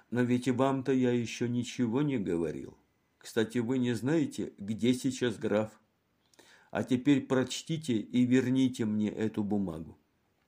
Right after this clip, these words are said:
Глаза Метее торжествующе блеснули. «Граф обсуждает с управляющим какую-то историю с чеками. Вы найдёте их в библиотеке».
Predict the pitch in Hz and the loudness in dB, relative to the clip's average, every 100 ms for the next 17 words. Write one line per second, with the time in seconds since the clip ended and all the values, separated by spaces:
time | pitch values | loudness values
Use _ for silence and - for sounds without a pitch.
0 | _ _ _ _ 87 95 127 123 156 147 | _ _ _ _ -8 0 0 2 0 0
1 | 143 135 127 143 143 131 110 120 - 131 | 0 0 0 0 0 -2 -2 -6 -2 2
2 | 127 - 131 110 117 - 120 98 90 - | 2 0 -2 -2 -4 -4 -4 -4 -6 -12
3 | _ _ _ _ _ _ _ _ - 92 | _ _ _ _ _ _ _ _ -10 -2
4 | 151 160 - 147 - 139 127 160 139 131 | 2 2 2 0 2 0 4 4 4 0
5 | 131 127 127 117 143 135 127 120 110 113 | -4 0 0 2 2 2 -2 -6 -6 -6
6 | 113 131 127 127 113 110 - 143 143 135 | 0 0 2 2 0 -4 0 2 2 0
7 | 127 - - 127 98 85 - _ _ _ | -4 -6 -2 -2 -2 -6 -8 _ _ _
8 | _ _ _ - 170 156 147 147 135 127 | _ _ _ 0 2 4 4 2 2 2
9 | 123 120 123 127 131 127 123 - 104 85 | 2 0 0 -2 2 2 2 0 -4 -4
10 | - | -12